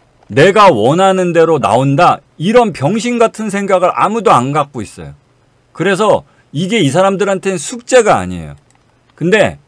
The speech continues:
여자들한텐 다이어트 이게 숙제예요. 왜? 하면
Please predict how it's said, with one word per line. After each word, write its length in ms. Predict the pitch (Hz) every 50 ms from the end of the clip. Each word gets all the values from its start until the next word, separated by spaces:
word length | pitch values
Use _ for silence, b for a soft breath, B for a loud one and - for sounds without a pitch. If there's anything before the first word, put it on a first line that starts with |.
| _ _ _ _ -
여자들한텐 880 | 104 113 131 165 170 214 208 196 208 208 190 190 180 160 - 175 170 156
다이어트 460 | - 104 95 104 117 117 - - 127
이게 500 | 120 92 110 117 131 185 196 151 92 73 -
숙제예요. 760 | _ - - - 233 - - - 240 190 120 85 73 71 71 - _ _ _ _ _ _ _ _ _ _ _ _ _ _ _ _ _ _ _ _ _ _ _ _ _ _ _ _ _ _ _ _ _
왜? 200 | - 233 277 277 - _ _ _ _ _ _
하면 560 | - - 220 214 220 233 240 262 254 240 277